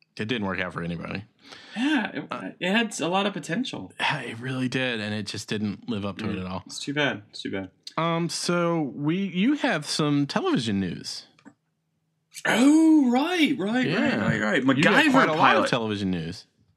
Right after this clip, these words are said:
Speaker 2: Yeah, we got a few things. MacGyver pilot got ordered. I just saw this come across the Twitter today or yesterday. I don't remember exactly when.
Speaker 1: Uh-huh.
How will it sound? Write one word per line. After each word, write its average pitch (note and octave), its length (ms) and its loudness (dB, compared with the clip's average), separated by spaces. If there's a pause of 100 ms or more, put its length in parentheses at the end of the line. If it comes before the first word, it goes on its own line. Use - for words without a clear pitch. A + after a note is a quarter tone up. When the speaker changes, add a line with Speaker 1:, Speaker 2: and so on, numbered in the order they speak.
(320)
Speaker 2:
Yeah, G#3+ 200 0
we D#3+ 60 0
got G3 120 2
a D4+ 40 0
few D3 180 4
things. C#3+ 360 2 (360)
MacGyver C#3 680 4
pilot G2+ 540 2
got A2 180 2
ordered. F#2 480 -2
I A#2 60 -8
just C#3+ 220 0
saw E3 200 4
this C#3 180 0
come B2 180 0
across B2+ 360 0
the A#2 80 -6
Twitter D3+ 440 2
today B2+ 460 0
or C3+ 100 0
yesterday. B2+ 560 -4
I F2+ 40 -2
don't - 160 -8
remember - 260 -10
exactly D#2 440 -8
when. F2+ 180 -6
Speaker 1:
Uh-huh. G#2+ 400 -4